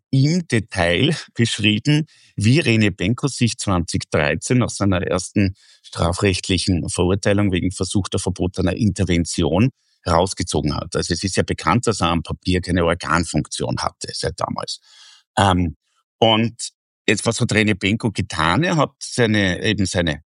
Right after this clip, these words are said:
Funktionen, seine Geschäftsführungsfunktionen zurückgelegt nach dieser Verurteilung.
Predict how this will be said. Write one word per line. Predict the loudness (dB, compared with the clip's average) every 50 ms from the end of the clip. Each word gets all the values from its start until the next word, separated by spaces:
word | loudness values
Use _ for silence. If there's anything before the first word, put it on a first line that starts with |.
| _ _ _ -4
Funktionen, | -4 -4 -4 -4 -2 -2 0 2 2 2 0
seine | 0 -2 -2 -2 -2
Geschäftsführungsfunktionen | -4 -4 -4 -4 -4 -2 -2 0 0 0 0 -2 -4 -4 -2 -2 0 0 2 0 0
zurückgelegt | 0 -2 0 0 -2 0 0 0 0 0 0 -2 -2 -2
nach | -2 -2
dieser | -2 -2 -4 -2 -2
Verurteilung. | -2 0 0 0 0 0 0 0 0 2 2 0 0